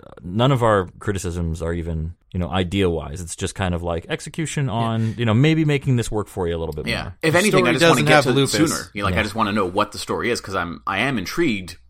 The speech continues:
Speaker 3: I just need to get there. <laughs> You know?
Speaker 1: Yeah. We, we reasonably know that there's what you can and can't accomplish in a, in a first chapter. So.
Speaker 2: Yeah.
Speaker 1: All right, so our next submission is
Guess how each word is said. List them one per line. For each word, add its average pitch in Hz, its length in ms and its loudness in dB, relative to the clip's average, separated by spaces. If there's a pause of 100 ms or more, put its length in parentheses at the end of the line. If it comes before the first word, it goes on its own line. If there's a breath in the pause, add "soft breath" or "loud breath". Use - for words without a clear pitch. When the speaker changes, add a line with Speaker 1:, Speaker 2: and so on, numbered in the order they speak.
(200)
Speaker 3:
I 95 100 0
just - 200 -10 (340)
need 113 220 -2
to 87 80 -10
get 120 180 -6
there. - 300 -4
<laughs> - 80 -18
You 120 160 -6
know? - 140 -10 (200)
Speaker 1:
Yeah. 85 300 -4 (600 loud breath)
We, 131 280 -2
we 123 160 -2
reasonably 110 400 0
know 92 160 2
that 85 100 0
there's 85 340 -4
what 92 300 -4
you 87 100 -6
can 90 220 -2
and 82 260 -2 (240)
can't 92 200 -2
accomplish 80 480 -6
in 82 80 -4
a, 76 200 -6 (120)
in 82 100 -6
a - 20 -4
first - 260 -4
chapter. - 360 -12
So. 117 60 -4
Speaker 2:
Yeah. 95 180 -2 (1700 loud breath)
Speaker 1:
All 131 80 -2
right, 131 120 0
so - 140 4
our 104 100 4
next 143 220 0
submission 95 520 0
is 87 380 -2